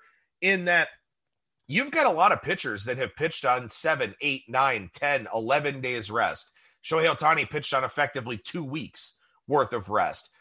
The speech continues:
It's tough to be sharp in those situations. So on the one hand, I look at this and say, "Okay,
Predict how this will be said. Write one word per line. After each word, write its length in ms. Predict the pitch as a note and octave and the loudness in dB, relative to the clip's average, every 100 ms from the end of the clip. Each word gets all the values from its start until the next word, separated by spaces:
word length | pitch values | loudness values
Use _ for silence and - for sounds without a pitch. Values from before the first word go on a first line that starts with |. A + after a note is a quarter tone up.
| _ _ _ | _ _ _
It's 240 | D#3 D3+ - | -6 -6 -4
tough 320 | E3 B3+ - | 2 2 2
to 80 | B3+ | -6
be 140 | A3 | -4
sharp 540 | F#3+ - F3 A2 - - | -4 0 4 2 2 -4
in 220 | D#3 D#3+ | -4 -2
those 220 | D#3 C#3+ | -4 -4
situations. 880 | - C#3 - A#2+ A#2 A#2 - A1 - _ - _ _ | -6 -8 -6 -6 -4 -4 -8 -14 -20 _ -20 _ _
So 440 | - - G3+ F#3+ - - | -6 2 6 6 2 0
on 120 | E3 | 2
the 80 | E3+ | 2
one 260 | D3+ C4 F4+ | 4 4 4
hand, 520 | G3+ B2+ G#2+ A2+ C3 _ _ _ - | -2 -4 -4 -6 -10 _ _ _ 6
I 120 | F#3+ | 6
look 220 | G3+ A3 | 6 2
at 140 | G#3+ | -2
this 280 | F3+ F3+ - | -6 -6 -6
and 140 | D#3+ C#3 | -8 -6
say, 280 | E3+ D#3 D3+ | -2 -2 0
"Okay, 460 | G#3+ F3+ C#3+ C#3 | -2 2 2 2